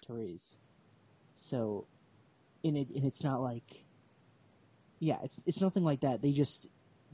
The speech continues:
they're just changed to their core. They're never gonna forget this experience. And, um, yeah, both of them found out different things about each other and themselves.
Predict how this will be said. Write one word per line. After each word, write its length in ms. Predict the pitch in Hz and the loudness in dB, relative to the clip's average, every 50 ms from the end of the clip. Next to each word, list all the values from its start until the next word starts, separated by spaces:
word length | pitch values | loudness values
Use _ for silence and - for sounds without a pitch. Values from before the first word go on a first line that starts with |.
| 147 - - | -16 -6 0
they're 300 | 160 151 143 139 139 135 | 2 4 4 4 4 2
just 280 | 123 135 120 - - - _ - | 2 0 -2 -2 -4 -12 _ -12
changed 920 | - - - - 143 135 131 135 135 139 147 139 - - - - - - _ _ _ _ - _ _ _ _ _ _ _ _ _ _ _ _ _ _ _ _ _ _ - | -10 -10 -8 -6 -4 -2 0 0 0 0 0 -2 -4 -8 -10 -12 -14 -16 _ _ _ _ -20 _ _ _ _ _ _ _ _ _ _ _ _ _ _ _ _ _ _ -14
to 120 | - - 156 | -8 -4 -2
their 140 | 139 117 117 | 0 -2 -2
core. 440 | - 101 - - 131 127 135 151 | -4 -6 -4 -2 0 2 2 2
They're 140 | 139 139 135 135 | 4 4 4 4
never 240 | 139 131 139 147 | 2 2 2 0
gonna 240 | 131 143 127 123 113 | 0 0 -2 -4 -6
forget 320 | - 113 - - 90 117 - | -8 -12 -14 -14 -14 -12 -10
this 180 | 127 - - | -10 -12 -12
experience. 800 | - - - - - - - 110 120 - 220 110 - - - - _ _ _ _ _ _ _ _ _ _ _ _ _ _ _ - - | -14 -14 -14 -12 -10 -8 -8 -8 -8 -8 -8 -10 -12 -14 -16 -16 _ _ _ _ _ _ _ _ _ _ _ _ _ _ _ -6 -4
And, 300 | 147 127 113 113 113 120 | -2 -2 -2 -2 -2 -2
um, 380 | 113 113 110 101 95 98 98 - - 139 | -2 -4 -4 -6 -6 -10 -12 -12 -8 -4
yeah, 180 | 143 139 120 | -2 -2 -2
both 220 | 98 110 127 135 123 | -2 -2 -4 -4 -4
of 80 | 131 | -4
them 140 | 131 120 113 | -4 -4 -4
found 360 | - - 135 123 117 113 113 | -6 -6 -6 -4 -4 -4 -4
out 260 | 113 110 107 107 104 - - 135 - | -4 -4 -4 -4 -6 -8 -12 -10 -6
different 300 | - 135 - 131 113 104 | -6 -4 -4 -4 -8 -6
things 200 | 117 110 117 110 | -6 -6 -6 -6
about 200 | - - 110 101 | -6 -6 -6 -6
each 220 | 104 110 - - - | -6 -8 -8 -8 -8
other 300 | 117 113 120 120 117 - _ _ _ _ _ - _ _ _ _ _ - | -8 -8 -6 -8 -10 -10 _ _ _ _ _ -20 _ _ _ _ _ -8
and 120 | 135 127 | -4 -4
themselves. 840 | 107 101 117 - - - 113 98 101 113 120 135 139 - - - - | -4 -4 -6 -8 -8 -6 -6 -4 -4 -6 -6 -8 -10 -10 -12 -12 -14